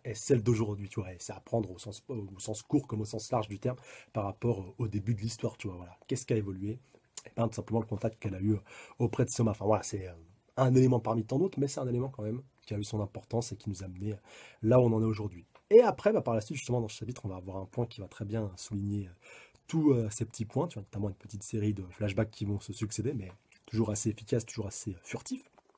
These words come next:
À savoir, quand elle va repenser à, forcément à Azami, qui a tout mis en place et qui lui a permis d'obtenir ce palais divin, le goût, euh, le goût et encore le goût. Alice, encore une fois, dont elle a été séparée. Senzaemon, encore une fois, qui a toujours été là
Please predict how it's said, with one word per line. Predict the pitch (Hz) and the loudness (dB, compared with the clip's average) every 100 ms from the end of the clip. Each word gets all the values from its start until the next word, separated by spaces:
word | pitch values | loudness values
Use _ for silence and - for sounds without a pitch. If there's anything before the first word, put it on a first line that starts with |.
| _ _ - | _ _ 2
À | 139 | 4
savoir, | 147 131 147 - | 8 10 8 8
quand | 120 | 0
elle | 110 | 4
va | 110 | 4
repenser | 113 117 107 123 | 4 2 0 2
à, | 110 98 92 | 2 0 -6
forcément | 90 - - 113 110 | -10 -8 -2 2 2
à | 101 | 0
Azami, | 104 113 110 113 104 | -2 2 4 4 2
qui | - | -4
a | 92 | -12
tout | - | -4
mis | 104 | -2
en | 98 | 0
place | - 107 | 0 0
et | - | -2
qui | |
lui | 107 | -8
a | |
permis | - 98 | -4 -4
d'obtenir | 101 104 98 | -2 -4 -4
ce | - | -6
palais | - 92 | -6 -8
divin, | 87 95 92 107 107 | -8 -8 0 2 2
le | 98 98 | 0 -4
goût, | 98 101 107 107 101 | -4 -2 -2 -2 -4
euh, | 87 87 | -8 -8
le | 101 | -4
goût | 107 110 117 | 0 2 2
et | 101 | 2
encore | 98 101 92 | -2 -4 0
le | 110 | 0
goût. | 113 160 165 - - - _ | 2 2 0 -2 -14 -16 _
Alice, | 135 143 170 - | 6 10 8 8
encore | 123 117 | 4 4
une | 110 | 4
fois, | 120 | 2
dont | 104 101 | 0 -2
elle | 101 98 | -4 -4
a | |
été | 92 | -4
séparée. | 101 104 - 101 120 135 | -6 -4 -2 4 10 10
Senzaemon, | 131 127 117 113 113 117 113 | 8 4 4 4 4 4 2
encore | 101 101 | -2 -8
une | |
fois, | - | -6
qui | 107 | -6
a | 104 | -6
toujours | - 101 | -6 -8
été | - | -4
là | 98 98 90 | -6 -6 -8